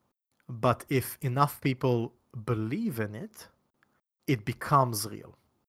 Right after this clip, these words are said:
So the best example is actually something that we've already covered,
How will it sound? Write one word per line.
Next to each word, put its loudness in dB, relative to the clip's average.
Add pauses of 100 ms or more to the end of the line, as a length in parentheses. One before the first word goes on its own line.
(240)
So 2
the 4
best 8
example 2
is -2
actually 0
something -4
that -6
we've -6
already -4
covered, 6